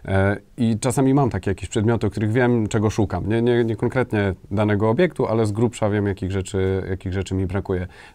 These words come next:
E, jak ty tego szukasz? Y, y, czy masz wizję, „O, potrzebuję teraz, nie wiem, e, rekwizytów z tego i tego dziesięciolecia”, albo szukam rzeczy związanych właśnie z Pokemonami na przykład? E,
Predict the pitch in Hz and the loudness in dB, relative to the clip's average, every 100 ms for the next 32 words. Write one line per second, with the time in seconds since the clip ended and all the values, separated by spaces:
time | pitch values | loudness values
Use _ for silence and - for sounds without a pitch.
0 | - 95 95 101 160 - 185 104 98 95 | -2 2 2 2 -2 0 0 2 0 0
1 | 92 92 - - 98 98 101 104 101 101 | -2 -4 -6 -6 -4 -2 -2 -2 -2 -2
2 | 95 101 95 - 110 117 110 107 101 110 | -2 -2 -4 -4 0 0 -2 -4 -2 0
3 | 110 104 - - - - - 104 104 - | 0 0 -4 -16 -16 -2 -2 0 -2 0
4 | 98 98 95 95 90 90 87 87 92 - | 2 2 2 0 -2 -4 -4 -4 -6 -4
5 | 95 92 92 92 92 98 95 95 - 90 | -2 0 0 -2 -2 -4 -6 -6 -4 -4
6 | 95 87 87 - - 104 98 101 95 92 | -4 -4 -6 -10 -4 0 2 2 2 0
7 | 95 95 104 98 104 113 107 98 98 98 | 0 0 -2 2 2 2 2 0 2 2
8 | 98 95 - 98 95 92 98 101 98 95 | 0 -2 -4 -4 -2 -2 -2 0 0 -2
9 | 90 98 95 92 - 104 113 104 104 98 | -2 -4 -6 -4 -4 0 2 4 2 0
10 | 92 - 165 175 - - - - - 98 | -2 -6 -6 -6 -8 -20 -20 -20 -8 -2
11 | 104 | -2